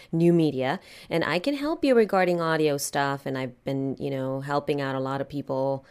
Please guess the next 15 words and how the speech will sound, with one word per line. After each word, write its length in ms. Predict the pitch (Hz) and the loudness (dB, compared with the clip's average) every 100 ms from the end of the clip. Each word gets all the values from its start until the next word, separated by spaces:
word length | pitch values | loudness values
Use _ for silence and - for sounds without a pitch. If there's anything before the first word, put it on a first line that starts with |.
| - - - | -20 -20 -10
in 120 | 143 | -8
terms 260 | 135 143 139 | -6 -6 -6
of 100 | 135 | -6
how 120 | 135 | -6
to 60 | 143 | -6
get 200 | 139 - | -6 -6
started 320 | 139 131 120 | -6 -6 -6
with 120 | - | -8
podcasting 680 | 196 185 185 185 170 - 170 | -4 -4 -2 -4 -4 -2 -2
or 140 | 143 | -2
how 200 | 135 135 | -4 -6
to 100 | 135 | -6
do 360 | 117 139 139 143 | -4 -2 -2 -2
their 200 | 135 - | -4 -4
own, 300 | 131 131 | -6 -6